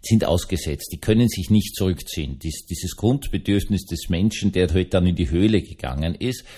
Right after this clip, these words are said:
ist, ist nicht erfüllbar. Und das ist in der Tat eine jener Sachen, woran man unglaublich arbeiten muss in dem Bereich drinnen, wenn du mit wirklichen unterstandslosen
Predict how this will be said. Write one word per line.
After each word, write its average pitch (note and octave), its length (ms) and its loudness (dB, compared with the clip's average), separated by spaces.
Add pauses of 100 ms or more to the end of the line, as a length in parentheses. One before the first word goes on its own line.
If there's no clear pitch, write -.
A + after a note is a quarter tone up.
(400)
ist, - 520 -4
ist - 180 -2
nicht G#2 220 4
erfüllbar. D2+ 760 -2 (320)
Und - 140 -6
das G#2 140 0
ist A2+ 160 -2
in G#2 80 2
der G2 120 2
Tat F2+ 300 2
eine F2 180 0
jener F2 280 0
Sachen, G2 540 0 (500)
woran E2+ 380 4
man F2+ 120 4
unglaublich F2+ 540 2
arbeiten F#2+ 520 2
muss F#2 460 4
in - 160 -4
dem F2+ 240 0
Bereich D#2+ 440 0
drinnen, F2 440 -2
wenn D#2+ 220 -2
du D#2+ 160 -4
mit D#2 440 -4
wirklichen F2 520 -4
unterstandslosen D#2+ 1160 -2